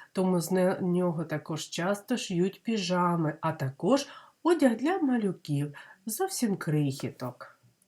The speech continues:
Теплий одяг у нас з вами із вовни. Вовняні нитки прядуть із шерсті тварин. Найкращу пряжу вовну дають вівці.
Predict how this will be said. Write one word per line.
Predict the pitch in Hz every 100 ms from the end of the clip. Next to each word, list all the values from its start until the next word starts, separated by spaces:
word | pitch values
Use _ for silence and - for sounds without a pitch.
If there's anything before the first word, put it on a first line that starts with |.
| _ _ _ _ _ - - _ -
Теплий | 151 208 285 320 302
одяг | 247 180 143 135 -
у |
нас | 143 196 277
з | 254
вами | 233 240 233 233 -
із | 339 269
вовни. | 214 226 226 226 208 190 190 196
Вовняні | 156 185 175 165 156 151
нитки | 135 131 - 190 277
прядуть | 302 208 196 190 214 214 - - - 466
із | -
шерсті | - 254 285 - 220
тварин. | - 165 156 147 139 139 _
Найкращу | 160 135 131 131 160 240 302 - - 202
пряжу | - 190 180 160 151 156
вовну | 156 170 175 160 143 139 - - - -
дають | 202 269 359 -
вівці. | 247 254 262 254 - - 202